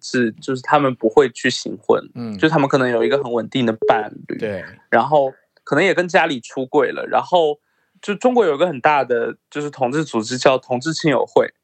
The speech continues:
Speaker 1: 就是学习美国同志亲友会的经验，就是大概就是跟同志的父母，然后去讲说还-，应该要接纳孩子。他们在运作上可能就会比较，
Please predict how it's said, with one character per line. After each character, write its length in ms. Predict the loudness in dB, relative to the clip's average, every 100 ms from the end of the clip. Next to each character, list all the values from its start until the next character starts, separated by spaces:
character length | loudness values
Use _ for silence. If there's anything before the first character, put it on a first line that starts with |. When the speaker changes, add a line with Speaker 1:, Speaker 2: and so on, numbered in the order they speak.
| -6
Speaker 1:
就 120 | -2
是 160 | 0 0
学 240 | 0 0
习 160 | 2 0
美 160 | 0
国 160 | 0 0
同 180 | 0 -2
志 80 | -2
亲 160 | 0
友 80 | 2
会 80 | 2
的 100 | 0
经 200 | 0 0
验， 180 | 0 0
就 100 | -2
是 60 |
大 140 | 0 0
概 100 | 0
就 100 | -2
是 60 |
跟 320 | 0 0 0
同 220 | -4 -2 0
志 120 | 0
的 80 | 0
父 320 | 0 -2 0
母， 220 | 0 0 0
然 100 | 0
后 140 | -2
去 200 | -2 -6
讲 320 | 2 2 0 -8
说 280 | 0 2
还-， 160 | 2 -4 -2
应 140 | 0
该 60 | 2
要 60 |
接 220 | 2 0
纳 180 | 2 0
孩 300 | -2 -2 -4 -6
子。 200 | -18 -16
他 180 | -4 0
们 160 | 2 4
在 140 | 2
运 300 | 2 0 0
作 240 | 2 4 4
上 240 | 2 -2
可 100 | -2
能 140 | -2
就 120 | 2 2
会 140 | 2
比 160 | -2 0
较， 320 | 4 4